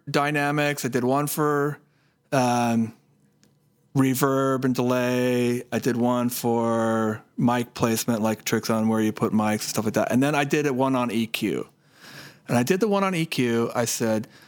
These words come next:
"Tips and tricks on E Q. Here's one." And, uh, my, my trick, and I'll throw it out there for everyone's comment or to try. Uh, my trip was,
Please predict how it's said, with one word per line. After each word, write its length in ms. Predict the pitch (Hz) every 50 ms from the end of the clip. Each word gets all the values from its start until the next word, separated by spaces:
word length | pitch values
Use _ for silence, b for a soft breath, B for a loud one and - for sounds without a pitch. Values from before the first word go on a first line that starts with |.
| B B B B B - -
"Tips 180 | - 196 190 -
and 80 | 202
tricks 220 | - 214 190 175 -
on 120 | 175 165
E 100 | 160 156
Q. 260 | 151 - 190 156 135
Here's 260 | 131 160 165 165 156 -
one." 300 | 120 113 107 107 110 127
And, 420 | - 120 127 123 120 120 117 - - -
uh, 300 | 120 110 110 107 107 - - - _ _ _ _ _ _ _ _ -
my, 180 | 147 135 135 123 - - _ _ _ -
my 140 | 139 131
trick, 320 | 127 - - 196 180 170 -
and 60 | 123
I'll 80 | 123 143
throw 180 | - 165 143
it 80 | 139 123
out 180 | 113 127 135
there 180 | - 104 113 143
for 340 | 156 - 120 110 107 107 107 -
everyone's 360 | 123 117 113 113 113 110 107
comment 420 | - - 104 101 107 123 147 160 - - -
or 80 | - 110
to 80 | 107 104
try. 360 | - - 104 98 101 139 - - b b b b b b b b b b b b b _ _ -
Uh, 220 | - 135 143 143 139
my 140 | 143 143 143
trip 380 | - - 180 180 175 - - _ _ _ _ -
was, 460 | 151 143 143 143 139 139 135 -